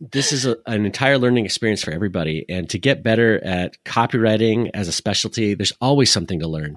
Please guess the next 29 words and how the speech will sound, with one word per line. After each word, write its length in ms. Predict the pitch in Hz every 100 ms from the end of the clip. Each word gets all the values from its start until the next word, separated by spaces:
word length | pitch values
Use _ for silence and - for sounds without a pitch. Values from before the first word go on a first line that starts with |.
| -
There's 180 | 98 - -
always, 480 | 123 123 117 101 - - - - -
you 100 | 101
know, 60 | 87
strategies 560 | - 147 143 120 98
or 40 | 95
tactics, 440 | 131 123 127 -
but 100 | 110
there's 160 | 104 117
also 220 | - 156
things 260 | 135 117 -
to 60 |
learn 140 | 98 92
about 240 | 85 -
your 120 | 82
niche. 500 | 87 117 135 139 -
There's 180 | 95 -
things 180 | 101 -
to 60 | 98
learn 140 | 90
about 160 | 87 -
human 260 | 101 87
behavior. 680 | 85 - 123 120 113 110 107 - - - _ -
I 180 | 123
don't 220 | 156 120 -
ever 240 | 107 101
see 600 | - - 98 92 90 101 110
learning 400 | 107 98 92 90
ending. 460 | 98 95 85 82